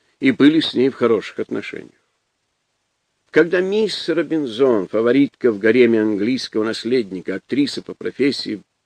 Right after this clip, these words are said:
приехала в тысяча семьсот восемьдесят первом году в Париж, то весь мир феодальных вивёров, прожигателей жизни, пришёл в экстаз. Гастон Могра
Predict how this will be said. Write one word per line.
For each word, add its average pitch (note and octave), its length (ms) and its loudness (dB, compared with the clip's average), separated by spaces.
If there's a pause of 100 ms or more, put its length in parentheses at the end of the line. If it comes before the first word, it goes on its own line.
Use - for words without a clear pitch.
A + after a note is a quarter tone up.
(140)
приехала B2+ 560 2
в - 100 -12
тысяча C3 460 -2
семьсот - 500 -4
восемьдесят A2 840 -6
первом G#2 320 -2
году G#2+ 220 -4
в - 80 -18
Париж, B2+ 500 -4 (640)
то D#3 280 8
весь E3 440 6
мир D#3 400 4
феодальных A#2+ 800 2
вивёров, A#2 600 4 (340)
прожигателей G2 720 -6
жизни, - 460 -6 (360)
пришёл C3 380 4
в A#2+ 80 -2
экстаз. - 720 -10 (480)
Гастон F3 500 4
Могра D3 640 4